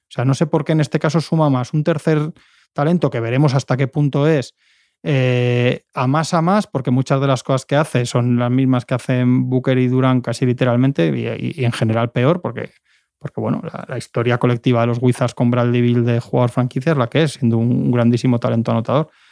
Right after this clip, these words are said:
Eh, no me parece, me parece un nórdago grande, igual meten ahora siete contratos mínimos maravillosos y les va muy bien, pero yo creo, eh, respondiendo a lo que decías tú, Tony, es mejor esto que Chris Paul y Shamet,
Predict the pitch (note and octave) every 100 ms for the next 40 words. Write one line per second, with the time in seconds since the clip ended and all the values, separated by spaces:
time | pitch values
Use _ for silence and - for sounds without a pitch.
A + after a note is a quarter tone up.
0 | _ _ _ - D3+ B2+ A#2+ A#2 A#2+ -
1 | _ _ _ _ D3 E3 E3 C#3+ C3+ -
2 | B2+ B2 A#2+ A#2+ A2+ A2 A2 A2+ A2+ -
3 | B2 B2 C3+ C3+ C3 C3+ C#3+ F#3 F#3+ G#3+
4 | G3 B2+ B2+ C3 C3 B2+ B2+ C3+ B2+ B2+
5 | B2 B2+ B2+ B2 C3 B2+ B2+ B2+ B2+ A#2+
6 | C3 D3 B2 A#2+ A#2 B2+ C3 B2+ D#3+ G#3
7 | G#3+ _ _ _ C#3 B2 C#3+ D3 E3 F#3
8 | F#3+ - D3+ C3 - C3+ D3+ E3 E3 D3
9 | D#3 - D#3+ F3 F#3 D3 C#3+ E3 - D#3
10 | F3 C3 A#2 A2+ C#3 C#3 - D3+ D3+ D#3
11 | D#3 F#3